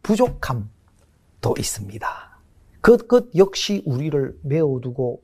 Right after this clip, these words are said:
우리를 자책과 정죄 속에 빠지도록 사단은 이용합니다. 그러나 그것만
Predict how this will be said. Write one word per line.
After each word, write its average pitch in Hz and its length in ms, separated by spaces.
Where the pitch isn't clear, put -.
우리를 139 400
자책과 - 680
정죄 123 360
속에 147 280
빠지도록 151 680
사단은 123 540
이용합니다. 117 920
그러나 240 380
그것만 180 720